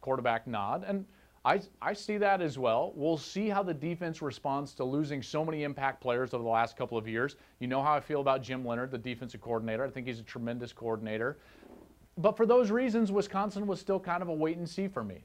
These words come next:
That's the only reason I've got 'em outside of the top twenty-five. I will be in Camp Randall, though. Week four, Michigan comes to town, big noon Saturday. You gotta love that. I can't wait. Gus and I will be there. All right, let's, uh, take a couple more. Oh, stop.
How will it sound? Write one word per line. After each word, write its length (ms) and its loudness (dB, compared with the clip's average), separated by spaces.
That's 220 4
the 80 6
only 160 6
reason 240 4
I've 80 2
got 160 6
'em 100 0
outside 280 2
of 80 0
the 60 -4
top 240 -2
twenty-five. 500 4
I 100 4
will 220 8
be 120 4
in 140 2
Camp 280 -4
Randall, 380 2
though. 160 4
Week 320 0
four, 520 8
Michigan 440 2
comes 260 0
to 120 -2
town, 480 0
big 400 4
noon 480 0
Saturday. 960 2
You 80 -10
gotta 240 2
love 320 4
that. 380 4
I 60 -2
can't 240 -2
wait. 220 0
Gus 240 -2
and 80 -4
I 80 2
will 100 0
be 160 0
there. 220 0
All 80 8
right, 180 4
let's, 240 -2
uh, 300 6
take 180 0
a 60 -10
couple 240 0
more. 320 0
Oh, 220 10
stop. 480 6